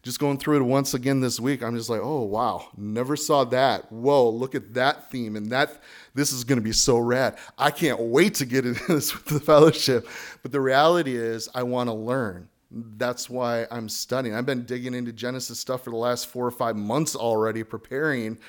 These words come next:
because I know I don't know it all. Do you guys know that? We are all growing and learning. You're not gonna exhaust, especially the Word of God, okay? And for you guys who daily read, and we need to be reading,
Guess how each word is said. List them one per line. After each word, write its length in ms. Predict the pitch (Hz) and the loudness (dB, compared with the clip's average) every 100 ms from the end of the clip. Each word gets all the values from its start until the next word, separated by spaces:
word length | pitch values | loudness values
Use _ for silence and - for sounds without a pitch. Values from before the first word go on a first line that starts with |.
| - - | -20 -14
because 260 | - 120 123 | -8 -6 -4
I 140 | 127 | -4
know 220 | 135 135 131 | -2 0 0
I 80 | |
don't 360 | 123 120 123 135 | 0 -4 -6 -6
know 200 | 113 98 | -6 -6
it 80 | 92 | -8
all. 280 | 87 - _ _ _ | -14 -20 _ _ _
Do 80 | 120 | -2
you 60 | 135 | 0
guys 180 | 131 | 2
know 200 | 120 135 | 0 -4
that? 300 | 147 95 78 | -4 -8 -8
We 240 | 110 120 151 | -6 0 4
are 160 | 147 | 4
all 720 | - 127 135 139 123 113 - _ 117 | 2 2 4 6 4 2 -4 _ -12
growing 580 | 107 120 127 127 127 120 - - _ | -2 2 2 2 -2 -4 -10 -20 _
and 240 | 120 113 110 | -6 -4 -2
learning. 420 | 113 113 98 90 _ _ - | -2 -2 -6 -12 _ _ -8
You're 160 | 123 | -4
not 260 | 131 143 147 | 0 -2 -2
gonna 180 | 143 131 | -6 -4
exhaust, 600 | 120 110 113 120 120 95 | -6 -6 -4 -4 -4 -10
especially 960 | - - - - 117 - 110 101 95 _ 110 | -10 -10 -6 -6 -6 -10 -8 -10 -12 _ -14
the 120 | 110 | -12
Word 240 | 104 107 | -8 -6
of 140 | 101 90 | -6 -8
God, 340 | 98 - - _ _ _ _ _ _ _ | -8 -8 -14 _ _ _ _ _ _ _
okay? 280 | - 101 104 - _ _ - | -10 -10 -10 -14 _ _ -18
And 100 | 104 | -8
for 120 | 123 | -6
you 100 | 117 | -2
guys 340 | 127 127 127 | 0 -2 -4
who 120 | 123 110 98 - | -8 -10 -16 -10
daily 440 | 117 123 127 135 | -4 -2 -2 -2
read, 520 | 120 107 113 135 151 - | -2 -2 -2 -2 -4 -10
and 100 | 117 | -8
we 100 | 120 | -6
need 380 | 123 135 147 160 | -6 -4 -2 -2
to 100 | - | -4
be 140 | 165 175 | 0 4
reading, 640 | 175 190 170 131 135 | 6 6 4 2 -2